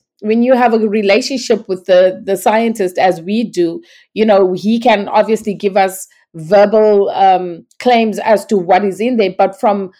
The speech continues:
just the profiling we have alone, we've managed to identify over sixty some odd just on paper of minerals. Whereas with Gracilaria, you'll be lucky to get even ten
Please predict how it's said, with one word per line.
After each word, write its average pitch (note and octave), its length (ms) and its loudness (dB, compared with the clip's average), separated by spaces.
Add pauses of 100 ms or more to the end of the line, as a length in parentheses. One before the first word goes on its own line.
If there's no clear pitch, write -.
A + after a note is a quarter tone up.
(320)
just B3 280 0
the B3 80 2
profiling A3 840 0
we F#3+ 180 -2
have F#3 220 -4
alone, G3+ 640 0
we've G#3 280 -8 (180)
managed G3+ 520 -6
to G3+ 300 -4 (320)
identify G3+ 800 -2
over F#3+ 580 0 (260)
sixty - 540 -8
some A#3 360 -2
odd E3+ 340 -4 (180)
just A3 220 -2
on F#3+ 220 -2
paper G3 520 -2 (280)
of F3 180 -2
minerals. F#3 560 -2
Whereas G3+ 380 0
with F#3 180 -6
Gracilaria, G#3 800 0 (340)
you'll G3+ 180 0
be G#3+ 120 -4
lucky G#3 380 -2
to G3+ 120 -8
get F#3 400 -4
even F#3+ 420 -8
ten D#3 440 -6